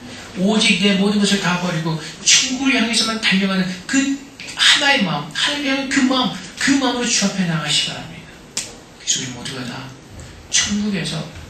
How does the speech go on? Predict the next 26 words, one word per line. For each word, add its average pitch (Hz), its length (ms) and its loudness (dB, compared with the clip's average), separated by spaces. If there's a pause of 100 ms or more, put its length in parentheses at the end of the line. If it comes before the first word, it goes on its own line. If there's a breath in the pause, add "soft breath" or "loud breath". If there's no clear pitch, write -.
(120)
만나시기 - 600 -6
원합니다. - 360 -10 (600)
다 - 200 -6
천국에서 226 420 -2
볼 196 120 -2
수 - 120 0
있기 202 120 -4
원합니다. 160 380 -6 (420 loud breath)
이 208 140 6
말씀 226 380 4
오늘 208 120 6
저에게도 160 320 4
주신 160 240 4
말씀입니다. - 500 -4 (280)
하나님은 240 460 0
저에게 220 280 0
분명히 202 300 4
말씀을, 165 340 0 (180 loud breath)
"나태하고 202 460 2
게으르지 180 380 4
말라고" 160 260 2
말씀하십니다. - 640 -2 (1500)
여러분 156 240 2
다 147 100 0
천국에 156 340 0
가시는데 - 560 -4